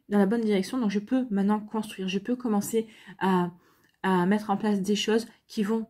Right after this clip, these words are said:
durer dans le temps. » Alors, c'est des choses, c'est peut-être des choses qui vont vous demander de la patience aussi. C'est pas des choses qui vont se construire du jour au lendemain, hein. Rome ne s'est pas fait en un jour, et pour vous non plus. Mais en tout cas, vous allez avoir des nouvelles ici, euh, de bonnes nouvelles. Euh, peut-être qu'ici, vous allez avoir aussi des, des nouvelles,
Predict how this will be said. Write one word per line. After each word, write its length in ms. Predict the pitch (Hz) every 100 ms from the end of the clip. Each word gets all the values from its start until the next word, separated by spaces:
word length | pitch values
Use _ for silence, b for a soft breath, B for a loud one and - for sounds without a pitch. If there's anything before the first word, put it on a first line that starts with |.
| -
durer 260 | 196 214
dans 120 | 202 196
le 60 |
temps. » 120 | 190 143
Alors, 140 | 170
c'est 80 | 202
des 80 | 208
choses, 280 | 226 220 -
c'est 160 | -
peut-être 140 | 240 214
des 100 | 214
choses 180 | 233
qui 140 | 233 196
vont 80 | 196
vous 100 | 190
demander 240 | 202 202
de 60 | 185
la 100 | 185
patience 480 | 208 202 220 208
aussi. 240 | 208 202 339
C'est 160 | -
pas 140 | 240 175
des 100 | 180
choses 200 | 202 202
qui 100 | 180
vont 100 | 185
se 80 | -
construire 420 | 190 190 214 208 B B B -
du 80 |
jour 260 | 185 196 190 170 -
au 60 | 190
lendemain, 380 | 190 185 233
hein. 160 | 262 160
Rome 260 | 180 220 202
ne 80 |
s'est 200 | 185 196
pas 140 | - 185
fait 260 | - 185 -
en 160 | 208
un 160 | 196 185
jour, 320 | 180 247 196 B B B B
et 200 | 190 185
pour 160 | 190
vous 100 | 180
non 120 | 202 170
plus. 200 | - 285
Mais 60 |
en 40 | 208
tout 100 | -
cas, 120 | 220
vous 60 |
allez 120 | 180 180
avoir 140 | 185
des 80 | 180
nouvelles 260 | 175 190
ici, 400 | 185 - - 220 B B -
euh, 80 | 165
de 100 | 165
bonnes 300 | 165 196 220
nouvelles. 320 | 190 175 262 - _ _ _ _ _ _ _ _ - -
Euh, 240 | 165 165
peut-être 160 | 170 202
qu'ici, 320 | 214 208 233
vous 80 | 196
allez 160 | 180
avoir 140 | 175 185
aussi 180 | - 180
des, 120 | 165 B B
des 60 | 190
nouvelles, 440 | 202 196 202 160